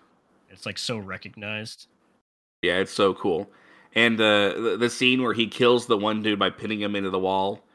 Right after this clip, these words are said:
Speaker 2: with a knife, which in some ways isn't logically possible, but it's
Speaker 1: <laughs>
Speaker 2: cool
Speaker 1: It's like
Speaker 2: anyway,
Speaker 1: a
Speaker 2: so we'll forgive it.
Speaker 1: fourteen fucking foot
Speaker 2: <laughs>
Speaker 1: hole. Like,
Speaker 2: Yeah.
Speaker 1: it's, it makes, it's like
Speaker 2: Um,
Speaker 1: a
Speaker 2: and he
Speaker 1: little
Speaker 2: just l-
Speaker 1: eight-inch butcher knife, and he pierces through a guy's torso, through, like, a
Speaker 2: Yeah.
Speaker 1: twelve-inch wall, and the point's out the other side. It's like, okay.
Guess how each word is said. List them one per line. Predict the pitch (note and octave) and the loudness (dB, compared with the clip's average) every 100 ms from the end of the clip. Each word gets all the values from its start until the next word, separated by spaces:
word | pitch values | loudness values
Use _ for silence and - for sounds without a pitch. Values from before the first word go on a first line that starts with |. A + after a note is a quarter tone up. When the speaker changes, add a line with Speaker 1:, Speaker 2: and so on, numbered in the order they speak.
| _ | _
Speaker 2:
with | - G#2+ | -8 -4
a | F#2+ | -2
knife, | F#2+ G2+ G#2+ | 0 0 2
which | A#2 A2+ - | 2 2 -2
in | - A#2 | 0 0
some | - B2+ | 0 -2
ways | A#2 A2+ G#2 | 0 0 0
isn't | G#2+ G2 | -4 0
logically | G2+ G2 G2+ G2 | 2 2 -2 -6
possible, | G2+ G2 F#2+ G#2+ G#2 | 0 2 2 -4 -4
but | F#2 | -4
it's | F#2+ | -4
Speaker 1:
<laughs> | |
Speaker 2:
cool | C3+ - | -2 0
Speaker 1:
It's | G3 | 2
like | G#3 | 2
Speaker 2:
anyway, | F#2+ - | 2 0
Speaker 1:
a | |
Speaker 2:
so | E3+ F2+ | 0 -2
we'll | F#3+ | -2
forgive | - F3+ G2+ | -2 -2 0
it. | F#3 | 0
Speaker 1:
fourteen | F3+ - G#3 F3+ E3+ D#3+ | -2 -4 -2 0 -2 -6
fucking | - D#3 D3 D3 G3+ | -8 -6 -4 -2 -2
foot | D3 C#3+ - F#3 - | 0 -2 0 -2 -2
Speaker 2:
<laughs> | G#3+ F3 | -4 -4
Speaker 1:
hole. | F#3 C#3+ D3 D3+ E3 | -2 -2 -2 -4 -2
Like, | D3 | 0
Speaker 2:
Yeah. | C3+ A#2 | 4 6
Speaker 1:
it's, | - | 4
it | D#3 | 2
makes, | D3+ - - _ _ _ - _ _ - | -4 -6 -16 _ _ _ -20 _ _ -6
it's | - | 0
like | G3 | 2
Speaker 2:
Um, | C#3 | 2
Speaker 1:
a | C3 | 4
Speaker 2:
and | |
he | |
Speaker 1:
little | E3+ E3+ | 4 4
Speaker 2:
just | D#3 | 2
l- | D#3+ | 4
Speaker 1:
eight-inch | E3 F3+ F3+ C3 | 4 4 0 -2
butcher | E3 D#3+ | -4 -2
knife, | C3+ C3 C3 | 0 0 0
and | C3 | -6
he | |
pierces | C3 D#3+ D3 D3 C#3 | -6 -2 -2 -2 -8
through | - - F#3 G3 | -8 -4 0 0
a | |
guy's | F#3 F3 F3 D#3+ | 2 2 2 -2
torso, | - D3 D3 C3 A#2 A#2+ - _ _ - | -6 -4 -4 -4 -6 -8 -12 _ _ -6
through, | F3 | -2
like, | F3+ E3+ | 2 2
a | C3+ | 0
Speaker 2:
Yeah. | C3+ A#2 G2+ | -2 -4 0
Speaker 1:
twelve-inch | E3+ F3+ E3+ E3+ D3+ | 2 2 2 -2 -4
wall, | B2 B2+ B2+ B2 B2 | -6 -2 0 0 2
and | D#3 F3+ E3+ | 2 2 2
the | |
point's | C#3 - F3 D#3 | -4 -2 -2 -2
out | C#3 C3+ | -4 -6
the | B2 | -6
other | A#2 | -10
side. | G#2 G2+ F#2+ | -10 -14 -16
It's | G#2+ | -16
like, | G#2+ | -16
okay. | G#2+ - | -16 -20